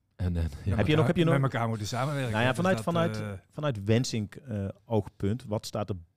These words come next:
Speaker 3: zeg maar, bovenaan het verlanglijstje waar dat kabinet moet gaan doen, zeg maar, ook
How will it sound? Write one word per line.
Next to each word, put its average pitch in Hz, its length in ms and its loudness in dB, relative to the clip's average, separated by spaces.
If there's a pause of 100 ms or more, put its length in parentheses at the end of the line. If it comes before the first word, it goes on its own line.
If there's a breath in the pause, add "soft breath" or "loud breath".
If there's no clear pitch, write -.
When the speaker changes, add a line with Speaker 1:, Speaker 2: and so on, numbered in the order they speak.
(160)
Speaker 3:
zeg 107 140 -6
maar, 92 120 -4
bovenaan 95 640 2
het 90 120 -4
verlanglijstje 92 1000 -2 (160)
waar 101 220 -4
dat 92 160 -6
kabinet 92 420 -4
moet 95 260 -10
gaan 95 180 -6
doen, 92 340 -6
zeg 92 140 -14
maar, 90 120 -10 (160)
ook 98 260 -4